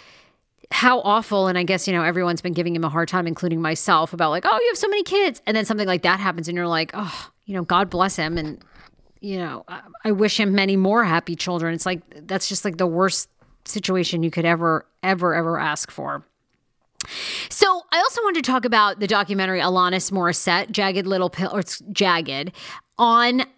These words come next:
H B O. So good. You have to watch. Did anyone, I mean, when's the last time you thought about Alanis Morissette? I know, me neither. But this documentary, I'm obsessed with documentaries. I love it so much. I would run, not walk,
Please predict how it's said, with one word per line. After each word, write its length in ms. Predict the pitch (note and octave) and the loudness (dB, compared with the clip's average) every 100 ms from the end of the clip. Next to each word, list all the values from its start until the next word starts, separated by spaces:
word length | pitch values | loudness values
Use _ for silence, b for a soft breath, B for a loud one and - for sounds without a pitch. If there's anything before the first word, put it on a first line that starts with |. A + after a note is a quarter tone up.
| _ | _
H 240 | A#3 A3+ | -2 0
B 180 | - F3+ | 0 0
O. 160 | C#3 C#3+ _ _ _ _ _ _ - | 0 -2 _ _ _ _ _ _ -8
So 340 | - - F#3+ | -2 2 2
good. 320 | F3 B2+ C#3+ - | 2 -2 -6 -8
You 240 | F3+ G#3+ | 0 2
have 320 | F#3+ G3+ F3+ | 2 2 0
to 100 | - | 0
watch. 280 | D#3+ C#3 - | -2 -2 -2
Did 180 | - C4 | -2 -2
anyone, 400 | A#3 B3+ E4+ G4 | 0 2 2 2
I 40 | C#4 | 2
mean, 140 | C4+ | 2
when's 160 | D4 E4 | 2 2
the 40 | |
last 180 | F#4 E4+ | 0 0
time 140 | A#3+ | 0
you 80 | G3 | 0
thought 200 | E3+ D#3+ | 0 -2
about 180 | D3+ C#3 | -2 -2
Alanis 320 | D#3+ D#3+ D#3 | -2 -2 -4
Morissette? 480 | E3 D3+ - - - _ _ _ _ _ _ _ _ _ _ | -6 -10 -10 -10 -12 _ _ _ _ _ _ _ _ _ _
I 100 | G#3 | -2
know, 100 | F3+ | 0
me 100 | E3 | -2
neither. 300 | D#3+ C#3 - _ _ _ _ _ _ _ _ _ _ _ B B - | -4 -8 -12 _ _ _ _ _ _ _ _ _ _ _ B B -4
But 200 | G#3+ - | -4 0
this 280 | B3 D4+ | 0 2
documentary, 720 | - E4 E4 E4 G#3+ E3+ D#3+ E3+ - | 0 0 0 0 0 0 -2 -4 0
I'm 200 | A#3 B3+ | 0 2
obsessed 560 | B3 - - C4 C#4 | 0 0 2 0 0
with 160 | C4+ B3 | -4 0
documentaries. 760 | A3+ F#3+ - F3 D#3 D3+ D3 - | 2 0 0 -2 -2 -4 -6 -6
I 100 | G#3 | 0
love 420 | G#3+ G#3 G#3+ G#3+ A3+ | 2 2 4 4 2
it 180 | D4 - B B | 0 -4 B B
so 360 | - - - G3+ | -8 -4 -2 0
much. 380 | F#3+ E3+ E3 - _ | -2 -2 -6 -12 _
I 160 | G#3+ A3 | 0 0
would 360 | G#3+ G#3+ G#3 - | 0 0 -2 -4
run, 360 | G3 F#3 F#3+ A#3+ | 0 0 2 2
not 200 | C#4 - | 0 0
walk, 400 | D#3 F3 - | -2 -2 -4